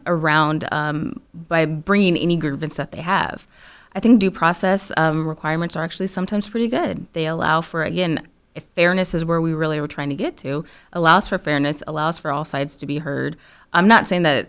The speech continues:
they would move through grievance process quickly, but I think there are reasons why these things are, um, are in place. And I think just my biggest concern is just,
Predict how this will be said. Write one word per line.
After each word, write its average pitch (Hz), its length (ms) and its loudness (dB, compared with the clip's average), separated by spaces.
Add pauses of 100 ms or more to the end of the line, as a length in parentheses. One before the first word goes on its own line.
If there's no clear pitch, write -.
they 175 120 0
would 160 160 0
move 165 320 -2
through 147 240 -8
grievance 143 360 -6
process - 400 -8
quickly, 135 680 -6 (280)
but 196 100 -6
I 214 60 4
think 240 180 2
there 220 120 4
are 175 120 6
reasons 185 380 2
why 156 140 0
these 151 200 -4
things 156 200 -4
are, 135 240 -2
um, 151 440 -4 (280)
are 165 140 4
in 170 300 2
place. - 600 -4
And 180 100 -2
I 180 120 4
think 196 200 -2
just - 200 -8
my 156 100 -2
biggest 147 340 -4
concern 143 460 -6
is - 220 -8
just, 139 320 -6